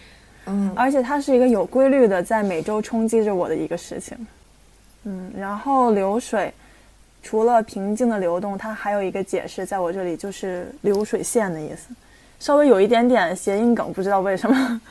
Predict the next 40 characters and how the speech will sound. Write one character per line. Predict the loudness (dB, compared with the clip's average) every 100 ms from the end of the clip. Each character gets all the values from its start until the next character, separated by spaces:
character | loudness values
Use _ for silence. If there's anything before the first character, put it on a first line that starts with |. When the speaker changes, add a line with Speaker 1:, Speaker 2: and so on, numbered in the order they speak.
| -20
Speaker 2:
<laughs> | -20 -20 -6
但 | 0
是 | 2
它 | 2
确 | 2 2
实 | 4
有 | 4
一 |
点 | 2 0 -4
流， | 0 2 2 0
流 | 4 6
水 | 6 2
线 | 0 -2
的 | -2
意 | -6
思。 | -8
就 | -4 -4
是 | -2 -4 -6 -16 -2
我 | 0
感 | 2 0
觉 | -2 2
在 | 4 4
这 | 4 2
一 |
年 | 2 -4 -4 -2
内， | -4 -6 -12 _ _
我 | -2 0
并 | 4 2
不 | 4 -2
是 | 0 0
一 | 0
直 | -2
在 | -2 -2
做 | -2 -4
创 | -4 -6
造 | -6
性 | -6 -10
的 |
事 | -12 -12
情 | -12